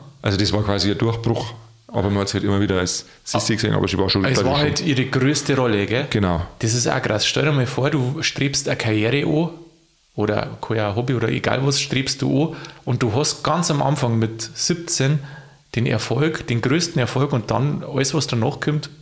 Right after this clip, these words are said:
Speaker 1: Wird immer dran gemessen.
Speaker 2: wird sie, wird immer dran gemessen und vor allem ist dann immer drunter.
Speaker 1: Ja, das ist schon krass, gell?
Speaker 2: Das ist schon
Speaker 1: Du
Speaker 2: krass.
Speaker 1: weißt eigentlich, du kannst nicht mehr besser werden.
Speaker 2: Das weiß man schon von anderen, äh,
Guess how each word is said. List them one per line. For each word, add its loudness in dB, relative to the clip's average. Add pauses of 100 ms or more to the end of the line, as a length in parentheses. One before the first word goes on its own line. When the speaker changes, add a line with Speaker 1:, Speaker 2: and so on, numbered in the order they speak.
(100)
Speaker 1:
Wird 2
immer 2
dran 2
gemessen. 0 (260)
Speaker 2:
wird 2
sie, 2
wird 2
immer 2
dran 2
gemessen 2
und 0
vor 0
allem 2
ist -2
dann 0
immer 0 (1000)
drunter. 0 (320)
Speaker 1:
Ja, 2 (360)
das 0
ist 0
schon 0
krass, -2
gell? -2
Speaker 2:
Das 0
ist 0
schon 0
Speaker 1:
Du -2
Speaker 2:
krass. 2
Speaker 1:
weißt 2
eigentlich, 2
du -2
kannst 0
nicht 2
mehr 0
besser 2
werden. -2 (600)
Speaker 2:
Das 0
weiß 2
man 2
schon 2
von 0
anderen, 2
äh, 2